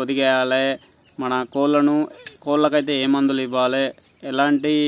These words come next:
బూస్టర్ ఇవ్వాలి, ఎలాంటి టానిక్లు ఇవ్వాలి, ఎలాంటి యాంటీబయాటిక్ పౌడర్ ఇవ్వాలి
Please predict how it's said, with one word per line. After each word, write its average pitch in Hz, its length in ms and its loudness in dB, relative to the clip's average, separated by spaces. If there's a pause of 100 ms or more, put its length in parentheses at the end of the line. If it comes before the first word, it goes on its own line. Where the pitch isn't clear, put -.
(160)
బూస్టర్ 135 420 -4
ఇవ్వాలి, 131 360 -2
ఎలాంటి 143 380 0 (100)
టానిక్లు 131 440 -2
ఇవ్వాలి, 123 300 -2 (120)
ఎలాంటి 139 400 0 (500)
యాంటీబయాటిక్ 143 540 0
పౌడర్ 135 340 0
ఇవ్వాలి 131 340 0